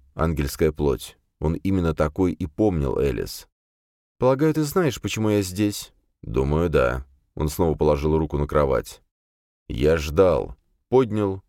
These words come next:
сделал неловкий жест и сам не понял, почему ощутил холод. Может, его пальцы задели какую-то ее часть, а может, просто надвигалась гроза.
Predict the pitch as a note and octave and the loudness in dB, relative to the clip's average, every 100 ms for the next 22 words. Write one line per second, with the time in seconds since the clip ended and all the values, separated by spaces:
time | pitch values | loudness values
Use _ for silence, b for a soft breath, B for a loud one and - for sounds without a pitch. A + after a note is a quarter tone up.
0 | - - D#2 C3+ C3+ G2 G#2 A2+ - D#2 | -12 -8 2 4 4 4 2 0 0 0
1 | F#2+ A#2 - - G2 - B2+ G2+ D#2+ A#2 | 0 -2 -2 -6 -2 2 2 2 0 0
2 | G2 F2 - G2 F#2+ - D2+ F#2 D#2+ D#2+ | 0 -2 -2 0 0 0 0 0 2 0
3 | A#1 G1+ - _ _ _ - D#2+ C#2+ D2 | 0 -4 -12 _ _ _ -2 -2 0 0
4 | C#2+ D#2+ D#2 - C#2+ D2 D2 D2+ - D2 | 0 2 0 0 0 0 0 -2 0 -2
5 | E2+ D#2 D#2 D2+ C#2 G2+ G#2 - D2+ E2 | -2 0 0 0 0 2 0 0 -2 -2
6 | D#2+ - G2+ A2 - F#2 E2 D2 D2+ E2 | -4 -2 2 2 0 -2 -2 -2 2 4
7 | D2+ C#2 C#2+ D2 C#2+ C2+ G#1 - | 2 0 0 0 0 -2 -2 -4